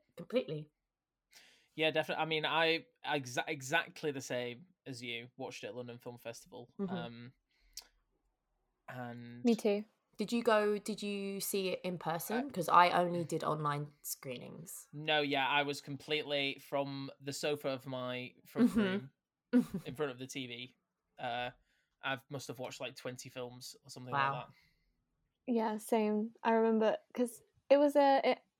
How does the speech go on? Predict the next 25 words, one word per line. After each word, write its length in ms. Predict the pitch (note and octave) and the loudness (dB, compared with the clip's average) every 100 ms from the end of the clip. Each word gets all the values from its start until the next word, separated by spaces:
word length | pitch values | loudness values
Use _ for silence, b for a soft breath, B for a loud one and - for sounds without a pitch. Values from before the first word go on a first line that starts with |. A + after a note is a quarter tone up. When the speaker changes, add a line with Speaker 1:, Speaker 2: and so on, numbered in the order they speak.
| - | -2
Speaker 3:
I 60 | B3+ | 4
think 180 | A4 D#4 | 8 8
it 60 | |
was 120 | B3+ | 8
always 320 | B3+ C4+ G#3+ G3+ | 8 8 6 4
on 140 | G3 | 2
the 60 | F#3+ | 2
online, 640 | F#3 F#3 F#3 F3+ F3+ F#3+ - - - _ _ - | 0 0 0 -2 -4 -6 -12 -20 -20 _ _ -4
um, 520 | F#3+ F3+ F3 F3+ F#3+ - _ _ _ _ _ _ _ _ - | -2 0 -2 -4 -6 -12 _ _ _ _ _ _ _ _ 2
thing, 160 | G3 F#3 | 2 4
wasn't 280 | G3+ G3+ F3 | 2 2 0
it? 80 | - | 2
'Cause 100 | G3+ | 2
I 100 | G3+ | 4
think 280 | A3+ - _ | 2 0 _
a 80 | - | -2
few 200 | - A3+ | 2 2
films 300 | G#3+ G3 F#3 | 2 0 2
were, 180 | F#3+ F3+ - | 4 4 2
uh, 100 | - _ - | -4 _ -2
like, 300 | F3 - - _ _ _ _ | -2 -4 -20 _ _ _ _
not 200 | F#3+ F#3 F3 | 0 2 2
on 260 | F3 F3+ | 2 2
the 440 | E3+ E3+ E3 E3+ F3 - | 2 2 0 -2 -8 -4
platform. 540 | G3 - D#3+ - F#3 | -2 -2 -4 -4 -6